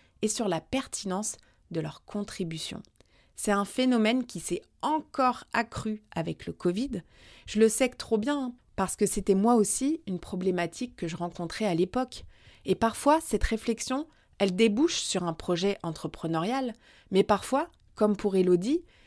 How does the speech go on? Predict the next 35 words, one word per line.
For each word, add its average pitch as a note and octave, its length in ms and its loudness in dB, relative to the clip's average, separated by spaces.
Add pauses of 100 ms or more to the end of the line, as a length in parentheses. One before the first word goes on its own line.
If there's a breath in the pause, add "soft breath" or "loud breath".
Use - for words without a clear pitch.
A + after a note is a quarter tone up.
(180 soft breath)
il A3+ 80 0
s'agit C4 340 4
peut-être C4+ 340 0
de F#3 80 2
prendre D4 380 0
ses B3 160 -4
responsabilités F3 960 -4 (120)
en F3 100 -4
tant E3+ 200 -2
que - 120 -20
personne A3 560 0 (400 loud breath)
et C#4 100 6
de A3+ 140 6
démarcher A3+ 640 4
une G#3+ 140 2
entreprise G3 720 -2
avec F#3 280 2
laquelle A3+ 360 2
on F#3 100 0
partage A3 540 -2
des F3 100 0
valeurs F3 400 0
fortes - 520 -4 (320 soft breath)
et A#3+ 120 4
où A#3+ 80 4
le A3 180 0
job A#3 300 4 (100)
et F3 80 2
les F3 140 2
missions A3+ 480 0 (320 soft breath)
nous F3+ 140 -4
permettent G#3+ 400 2
de F3 100 -2
nous E3+ 260 0
épanouir G#3 520 2